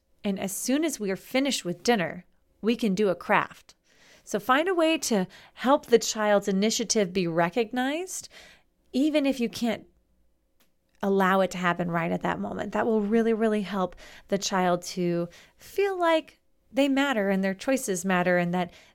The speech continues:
they are someone who knows what to do and when to do it and has good ideas. That's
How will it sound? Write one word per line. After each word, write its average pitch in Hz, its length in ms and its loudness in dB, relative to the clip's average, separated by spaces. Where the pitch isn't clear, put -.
they 220 360 0
are 233 140 0
someone 226 480 0
who 190 500 2
knows 208 320 2
what 277 140 -4
to 285 100 -6
do 220 300 2
and 220 140 0
when 214 160 2
to 202 100 -4
do 185 220 0
it 269 340 2
and 170 220 -4
has 220 300 -2
good 247 200 2
ideas. 226 760 -2
That's 202 300 -4